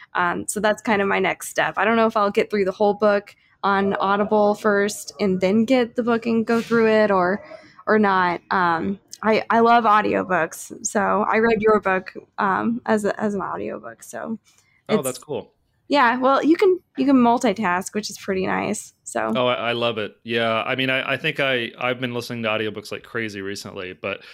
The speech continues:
Speaker 2: yeah, I, I noticed, I was reading, uh, some, we had Francis Fukuyama over on our podcast, the California yimby podcast,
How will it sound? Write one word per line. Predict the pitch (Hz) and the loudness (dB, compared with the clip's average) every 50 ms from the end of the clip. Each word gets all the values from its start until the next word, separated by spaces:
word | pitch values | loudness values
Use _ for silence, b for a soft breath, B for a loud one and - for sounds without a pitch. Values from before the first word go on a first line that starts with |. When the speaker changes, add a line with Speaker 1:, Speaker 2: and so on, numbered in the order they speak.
| B B B B | B B B B
Speaker 2:
yeah, | - - 117 113 | -4 -4 -2 0
I, | 113 113 110 - 120 | 0 -2 -2 -2 -4
I | 117 | -4
noticed, | 120 127 123 123 120 - | -2 -2 -2 -2 -2 -4
I | 123 127 131 | -4 -2 -2
was | 131 127 117 | -2 -4 -4
reading, | 123 143 147 143 143 135 135 | -2 -2 -2 0 -2 -2 0
uh, | 131 127 123 120 120 117 113 110 110 - _ _ _ _ _ _ _ _ _ _ _ _ _ _ _ _ _ _ - | 0 0 0 0 0 0 0 -2 -4 -6 _ _ _ _ _ _ _ _ _ _ _ _ _ _ _ _ _ _ -14
some, | - - 127 113 120 | -8 -8 -8 -6 -4
we | 127 123 | -4 -2
had | 135 131 123 - - | -2 -2 -4 -6 -6
Francis | - 131 131 127 - 120 | -4 -4 -4 -4 -8 -14
Fukuyama | - - 127 110 120 117 113 113 117 113 113 107 107 - | -8 -6 -6 -4 -2 -2 -2 -2 -2 0 0 0 0 -2
over | 113 101 101 110 107 | -2 -4 -2 -2 -2
on | 104 104 110 | -2 -2 -2
our | 110 110 | -4 -4
podcast, | - 113 104 101 - - 101 95 95 - - _ | -4 -6 -8 -8 -6 -6 -6 -6 -6 -10 -12 _
the | - 120 - | -16 -16 -14
California | - - 110 101 98 - 101 101 104 104 | -8 -8 -8 -8 -6 -10 -10 -10 -10 -10
yimby | 104 104 | -10 -10
podcast, | - 98 95 92 - 98 90 92 - - | -8 -10 -10 -8 -8 -10 -10 -10 -12 -16